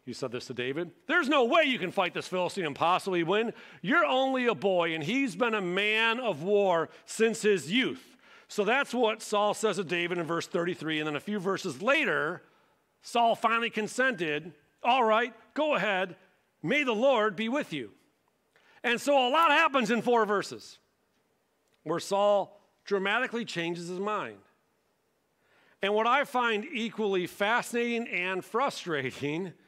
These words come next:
is the Bible doesn't explain why.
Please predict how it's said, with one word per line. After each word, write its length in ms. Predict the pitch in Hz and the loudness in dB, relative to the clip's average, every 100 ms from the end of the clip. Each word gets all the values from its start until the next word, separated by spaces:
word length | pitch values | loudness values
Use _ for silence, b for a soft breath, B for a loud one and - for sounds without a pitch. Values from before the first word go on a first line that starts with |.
| b b b b - | b b b b -8
is 120 | 180 | -4
the 100 | 190 | -4
Bible 320 | 185 196 208 | -2 -4 -2
doesn't 380 | 196 151 190 247 | -4 -4 -6 -6
explain 420 | - - 143 135 | -10 -6 -6 -4
why. 300 | 123 113 92 | -4 -6 -8